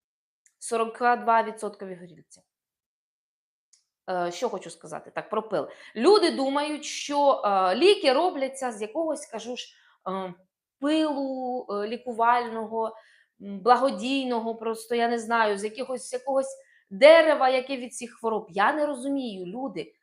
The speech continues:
майже всі ліки, е, в собі мають якісь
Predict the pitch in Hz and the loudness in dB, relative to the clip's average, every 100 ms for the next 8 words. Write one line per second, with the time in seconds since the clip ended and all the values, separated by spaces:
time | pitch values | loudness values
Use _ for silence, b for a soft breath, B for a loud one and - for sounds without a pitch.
0 | b 202 294 339 240 240 - - 294 202 | b 0 2 2 0 -6 -8 -4 -4 -4
1 | - _ _ - 240 339 370 339 180 127 | -10 _ _ -6 2 4 4 2 -8 -8
2 | - - 180 175 - 233 214 277 320 277 | -10 -6 -4 -6 -6 -6 -4 -4 -2 -4
3 | 226 240 269 269 240 233 214 208 254 247 | -4 -2 -2 -4 -8 -12 -12 -10 -10 -10
4 | - | -12